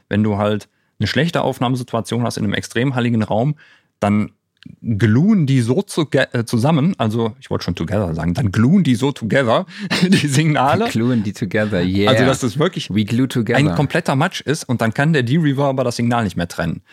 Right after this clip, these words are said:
Speaker 1: Dann hast du das Problem, dass du halt, sobald du den Reverb rausziehst, ziehst du die Stimme komplett damit runter und du kannst dann so ein bisschen was rausnehmen, aber es klingt halt schon direkt künstlich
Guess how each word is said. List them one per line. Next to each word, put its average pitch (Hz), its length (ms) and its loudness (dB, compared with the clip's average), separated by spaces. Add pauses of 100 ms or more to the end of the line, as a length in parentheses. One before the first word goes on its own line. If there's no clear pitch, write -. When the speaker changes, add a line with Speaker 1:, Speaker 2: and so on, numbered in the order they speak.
(180)
Speaker 1:
Dann 98 100 0
hast - 160 0
du 139 40 0
das 117 100 -2
Problem, 113 420 0
dass 139 160 -2
du - 80 -2
halt, 110 140 -2
sobald 113 280 0
du - 40 -4
den 120 160 0
Reverb 151 400 0
rausziehst, - 640 -6
ziehst - 260 -2
du - 20 -2
die 120 80 0
Stimme 151 440 0 (100)
komplett 135 440 -2
damit 135 260 -2
runter 131 380 0 (300)
und 117 140 -4
du 107 40 -4
kannst - 320 -4
dann 120 140 0
so 117 60 0
ein 113 120 2
bisschen 156 440 0
was 127 180 -2
rausnehmen, 117 640 -2 (120)
aber 113 120 -2
es 120 140 -6
klingt 147 260 0
halt 113 140 -4
schon 110 200 -2
direkt 117 380 -4
künstlich 151 640 -2